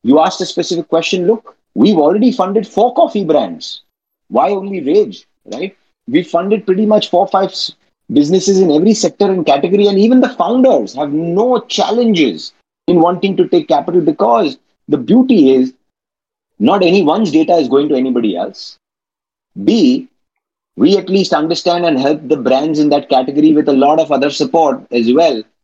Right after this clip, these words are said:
because we understand that every sector and every category is different. The R O S is different in every category, right? And the beauty is that, look, we know that some businesses and some categories,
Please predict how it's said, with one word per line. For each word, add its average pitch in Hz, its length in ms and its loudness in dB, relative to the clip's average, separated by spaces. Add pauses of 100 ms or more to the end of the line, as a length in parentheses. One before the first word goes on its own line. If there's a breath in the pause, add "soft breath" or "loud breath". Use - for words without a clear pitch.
because 143 220 0
we 160 120 6
understand 175 420 0
that 175 80 2
every 160 220 2
sector 180 320 -2
and 180 180 2
every 170 180 0
category 147 420 0
is 120 100 -2
different. 120 380 -2
The 117 120 4
R 127 180 2
O 160 120 4
S 156 240 0
is 139 100 2
different 139 300 0
in 139 100 2
every 135 220 2
category, 151 500 -6 (320)
right? - 240 -4 (440)
And 139 340 -2 (280)
the 127 100 0
beauty 190 580 4
is 131 240 2
that, 147 340 0 (220)
look, 196 340 -4 (1600)
we 165 180 2
know 196 160 2
that 190 160 -2
some 175 220 -2
businesses 175 640 -2
and 143 200 -4
some 160 200 -2
categories, 156 720 0